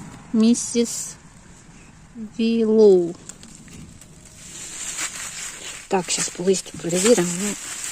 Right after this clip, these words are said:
Ну, чи вони відрізняються, чи ні. Так. Да, відрізняються. Тут листя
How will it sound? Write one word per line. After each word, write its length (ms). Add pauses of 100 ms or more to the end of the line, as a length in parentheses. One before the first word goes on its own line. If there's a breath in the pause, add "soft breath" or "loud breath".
(2750)
Ну, 100
чи 140
вони 240
відрізняються, 720 (120)
чи 60
ні. 320 (880)
Так. 140 (2000)
Да, 200 (260)
відрізняються. 640 (920)
Тут 200
листя 420